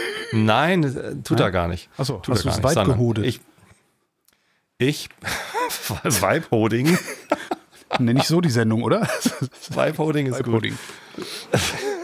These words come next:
Speaker 2: Oh Gott, oh Gott.
Speaker 1: Automobiles
Speaker 2: Ähm,
Speaker 1: Weibhoding.
Speaker 2: also meine Tochter ist ja umgezogen, ne? Die
Speaker 1: Ja.
Speaker 2: hat ja in Ko-,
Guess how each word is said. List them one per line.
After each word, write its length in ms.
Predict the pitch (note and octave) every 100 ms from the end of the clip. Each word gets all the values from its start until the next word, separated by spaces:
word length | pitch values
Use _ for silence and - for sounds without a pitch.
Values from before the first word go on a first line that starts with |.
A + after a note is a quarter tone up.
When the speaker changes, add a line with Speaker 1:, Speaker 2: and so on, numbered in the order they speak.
| B4 - E5+
Speaker 2:
Oh 60 | G4+ - -
Gott, 140 | - -
oh 20 |
Gott. 220 | G3 A#2+ - _ - _ _ - D#3+
Speaker 1:
Automobiles 640 | C#3+ D#3+ D3 C3 D3 C3+
Speaker 2:
Ähm, 80 | C#3+ C3 B2
Speaker 1:
Weibhoding. 440 | B2 A#2+ A2 G#2 - - - - - _ -
Speaker 2:
also 180 | B2+ A2+
meine 200 | A2+ G#2
Tochter 240 | G#2+ -
ist 80 | F2
ja 80 | F2+
umgezogen, 500 | E2+ D#2+ - D#2+ E2+
ne? 80 | C#3
Die 80 |
Speaker 1:
Ja. 80 | -
Speaker 2:
hat 80 | G2+
ja 60 | F#2+
in 100 | F#2
Ko-, 200 | -